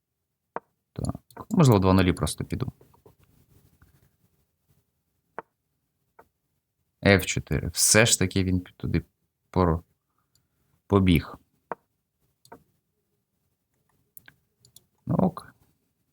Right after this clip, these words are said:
Чорні поля ось прослабились.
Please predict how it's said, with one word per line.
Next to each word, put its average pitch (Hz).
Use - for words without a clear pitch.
Чорні 87
поля 87
ось -
прослабились. 101